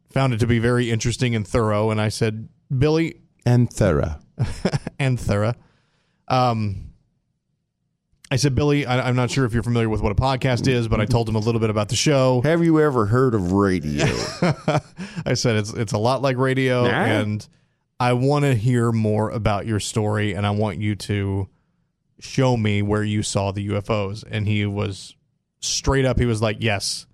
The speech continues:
Speaker 1: I wanna do this." He goes, "I'll swing by your house, I'll pick you up, I'll drive you around to the different locations, or we'll take a walk, and you can hear all about the U F Os." So, uh, either probably this weekend or next, I, I will be talking to that gentleman and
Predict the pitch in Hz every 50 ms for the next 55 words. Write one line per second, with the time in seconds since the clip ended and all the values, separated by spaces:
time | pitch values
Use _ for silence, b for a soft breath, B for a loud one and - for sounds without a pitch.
0 | _ _ _ _ _ - 117 117 117 127 131 127 127 135 135 131 127 123 117 -
1 | - - - _ _ _ _ _ _ _ _ _ _ _ - - 113 113 110 107
2 | 107 113 104 - - 143 143 139 135 127 127 131 131 123 110 120 120 120 120 113
3 | - 120 107 - - 131 117 - 135 123 120 117 117 117 110 - - - _ _
4 | _ _ _ _ - - 113 104 123 127 127 127 123 127 127 120 120 117 117 117
5 | 117 113 110 113 107 123 117 117 120 113 - 127 117 113 - - 117 113 110 101
6 | - 107 107 107 113 - 120 107 113 113 110 107 107 110 107 - 113 107 104 107
7 | 104 - 107 113 104 - 117 110 95 113 110 107 107 101 104 101 107 98 - 110
8 | 110 110 104 104 101 110 107 104 104 - - - 185 190 160 131 120 110 b b
9 | b b b b b b b b - 110 113 110 110 110 107 107 101 - - _
10 | _ - 117 120 123 127 123 113 113 117 107 - 170 196 233 240 226 208 175 185
11 | 170 - 175 175 139 170 165 139 127 120 117 110 104 98 - - 113 104 107 -
12 | - 113 110 110 113 107 113 107 107 - 117 107 101 101 107 104 104 104 101 104
13 | 110 107 104 104 104 104 104 104 104 101 98 104 104 104 104 104 104 101 - -